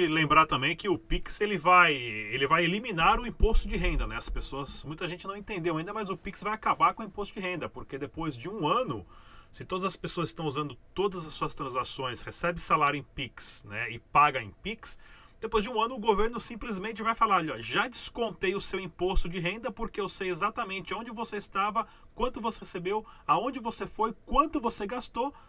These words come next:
tá aqui o desconto, inclusive obrigado", né? E, e manda mensagem no PIX lá, "Obrigado por ter pagado o, o imposto de renda diretamente sem o cidadão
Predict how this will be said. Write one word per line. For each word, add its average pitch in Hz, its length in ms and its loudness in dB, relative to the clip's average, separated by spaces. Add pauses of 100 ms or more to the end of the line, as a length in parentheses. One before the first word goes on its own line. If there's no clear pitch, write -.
(140)
tá 247 100 0
aqui - 180 -6
o 233 60 -4
desconto, 247 540 -2
inclusive 262 480 -4
obrigado", 226 540 4
né? 156 140 0
E, 196 240 -4
e - 20 -4
manda 190 420 -4
mensagem 208 360 -2
no 240 80 -8
PIX 226 200 -10
lá, 156 100 2
"Obrigado 196 400 0
por - 100 0
ter 233 180 -6
pagado 226 580 0 (440)
o, 175 280 -2
o 196 60 -2
imposto 214 360 2
de 202 60 0
renda 226 160 -2
diretamente 254 540 -4
sem 294 240 -4
o 320 80 -4
cidadão 247 480 -2